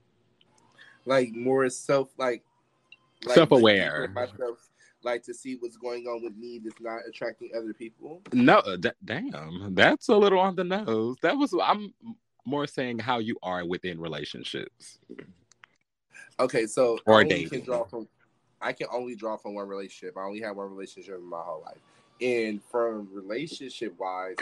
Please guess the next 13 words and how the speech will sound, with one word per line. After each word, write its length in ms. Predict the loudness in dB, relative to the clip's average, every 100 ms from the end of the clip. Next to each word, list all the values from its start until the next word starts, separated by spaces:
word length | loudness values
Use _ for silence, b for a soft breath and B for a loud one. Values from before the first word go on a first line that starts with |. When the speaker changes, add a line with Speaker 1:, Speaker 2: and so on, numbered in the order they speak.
| -8
Speaker 1:
I'm 160 | -8 -4
actually 460 | -6 -6 -10 -14 -12 -6
very, 380 | -6 -6 -10 b b b -4
girl, 240 | 0 0
you 120 | 0
know 120 | -2 -4
what? 220 | -6 -6
I'm 160 | -8 -8
very 300 | -10 -8 -10
wholesome. 580 | -10 -10 -10 -12 -14 -16 _ _ _ _ _ _ _ _ _ -20 -20 b b _ -2
Um, 400 | 0 0 2 6
Speaker 2:
Wholesome? 760 | 6 6 2 -2 -4 -6
Speaker 1:
I, 60 | -6